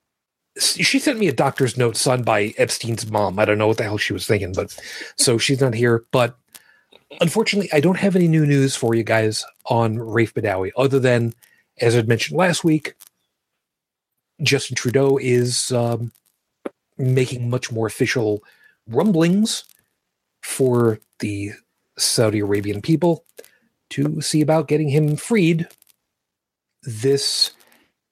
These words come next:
and in the interim, we now have, uh, another blogger who has been picked up in Egypt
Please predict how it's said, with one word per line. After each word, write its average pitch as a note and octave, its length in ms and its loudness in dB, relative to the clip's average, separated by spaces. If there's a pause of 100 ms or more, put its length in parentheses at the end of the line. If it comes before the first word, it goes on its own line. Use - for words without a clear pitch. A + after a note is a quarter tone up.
(260)
and A#2+ 180 4
in A2+ 140 2
the A2+ 120 0
interim, D3 520 0
we C3 200 2
now B2 200 0
have, A2+ 580 -2
uh, A2+ 300 -4
another G#2 320 -2
blogger G#2+ 540 0 (460)
who A2 560 2
has G#2+ 320 2
been G#2 180 -6
picked - 280 -2
up A#2 140 2
in G#2 220 -8
Egypt E3 640 0